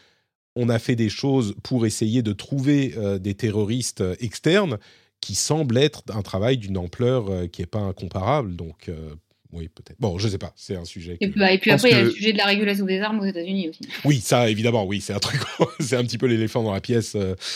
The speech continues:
Speaker 1: clairement, c'est, c'est un autre, euh,
Speaker 3: Voilà,
Speaker 1: problème
Speaker 3: c'est, c'est ce que
Speaker 1: essentiel.
Speaker 3: j'allais dire, c'est qu'on a,
Speaker 1: Mm.
Speaker 3: on a tendance, du coup, dans ce genre de truc, à essayer de se tourner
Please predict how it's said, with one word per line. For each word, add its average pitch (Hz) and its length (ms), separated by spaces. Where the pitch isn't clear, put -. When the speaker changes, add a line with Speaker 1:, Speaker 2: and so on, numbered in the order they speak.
Speaker 1:
clairement, 123 380
c'est, 98 300
c'est - 160
un 95 140
autre, 107 300
euh, 92 180
Speaker 3:
Voilà, 127 280
Speaker 1:
problème 107 280
Speaker 3:
c'est, 101 80
c'est 113 180
ce - 80
que 120 80
Speaker 1:
essentiel. 107 40
Speaker 3:
j'allais 120 260
dire, 135 220
c'est 107 160
qu'on 104 160
a, 101 240
Speaker 1:
Mm. - 80
Speaker 3:
on 104 140
a 104 100
tendance, 117 420
du 98 140
coup, 113 140
dans 101 140
ce 95 60
genre 101 120
de 101 100
truc, 113 280
à 92 140
essayer 104 280
de - 60
se - 80
tourner 101 540